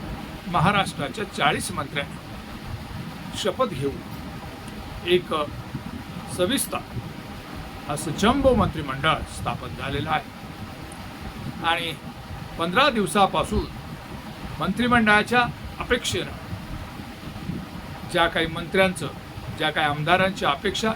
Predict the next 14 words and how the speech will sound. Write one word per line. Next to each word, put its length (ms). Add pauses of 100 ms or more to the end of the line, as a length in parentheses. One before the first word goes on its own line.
(140)
या 100
ठिकाणी 340
पूर्ण 280
झालेल्या 380
आहेत 180 (960)
आणि 180
सर्व 420
समाज 420
घटकांना 680
या 100
मंत्रिमंडळामध्ये 960 (1300)
भारतीय 500
जनता 400
पार्टीच्या 2000